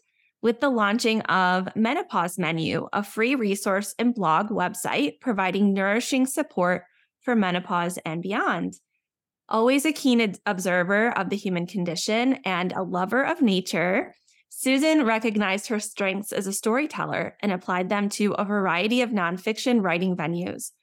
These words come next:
Her stories and essays have appeared online and in print on a variety of platforms. She also collaborates with people all over the globe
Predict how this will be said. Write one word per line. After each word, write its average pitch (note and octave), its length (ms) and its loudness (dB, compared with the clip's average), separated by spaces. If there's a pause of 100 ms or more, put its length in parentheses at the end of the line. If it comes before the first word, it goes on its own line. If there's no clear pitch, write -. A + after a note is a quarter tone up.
(340)
Her A3 160 0
stories G#3+ 640 2
and C4 200 0
essays F#3+ 540 -2
have G3 100 -2
appeared F#3+ 380 -2
online F3+ 640 2
and G3+ 220 0
in B3+ 140 4
print F#3 440 -2
on F#3 120 0
a F3+ 60 2
variety F#3 400 0
of G#3+ 140 -4
platforms. E3+ 720 -2 (480)
She - 180 0
also A3 380 2
collaborates G#3 600 0
with G#3 140 -6
people G#3+ 500 0
all A3 440 2
over G#3 240 2
the G3+ 120 2
globe F3+ 500 2